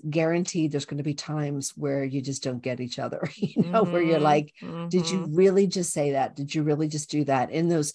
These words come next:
Speaker 1: periods of time where we are not our stellar selves and we are saying things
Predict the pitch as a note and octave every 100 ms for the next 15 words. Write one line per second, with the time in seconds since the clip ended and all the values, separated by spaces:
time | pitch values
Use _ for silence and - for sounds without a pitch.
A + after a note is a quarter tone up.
0 | - - _ - A#3 C4 C4 - F#3 F3
1 | E3+ D3+ D3 D3 D3 C#3 D3 C#3 C#3 D3
2 | E3 G3+ - D3+ C#3 - - D#3 D3 D3+
3 | D#3 D#3 D3+ _ _ _ _ _ - D#3
4 | C3 B2+ - - D#3 D3 C#3 - G3+ G#3+
5 | B3 C4+ - D3 A#2+ C#3 -